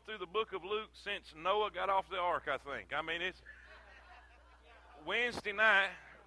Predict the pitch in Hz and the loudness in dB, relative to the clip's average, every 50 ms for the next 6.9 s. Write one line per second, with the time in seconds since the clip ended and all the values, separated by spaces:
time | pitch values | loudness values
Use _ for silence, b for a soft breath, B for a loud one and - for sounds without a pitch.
0 | - - - 311 190 208 208 - 190 220 214 - - - - 233 214 - - 190 | -16 -8 -2 2 2 2 2 4 4 2 2 2 2 6 8 8 8 6 4 2
1 | 175 190 190 196 202 - 180 170 233 262 226 285 294 294 285 277 294 311 302 254 | 4 6 6 6 6 4 4 2 2 2 4 6 6 6 8 10 10 12 12 12
2 | 214 208 220 226 220 214 185 - 202 226 254 269 247 - 208 220 - - 220 233 | 12 10 8 8 6 2 2 4 8 10 10 10 10 8 2 -2 -2 -2 -4 -2
3 | 214 208 202 214 226 240 214 196 214 - - - - - - - - - - - | -2 0 4 6 6 6 6 6 4 2 0 -4 -16 -16 -16 -16 -16 -16 -16 -14
4 | - - - - - - - - - - - - - - - - - - - - | -14 -14 -14 -16 -16 -16 -16 -16 -16 -16 -16 -16 -14 -14 -14 -14 -14 -14 -14 -14
5 | - - - - - - - 143 - 226 285 190 - - - 262 262 240 - - | -14 -14 -14 -14 -14 -12 -2 2 4 4 4 4 0 -2 4 6 6 6 4 2
6 | 233 202 - - - 240 254 277 277 262 - - 226 190 170 175 208 | -4 -6 -6 -6 -6 -4 -2 -2 -2 -4 -6 -2 -2 0 0 -2 -4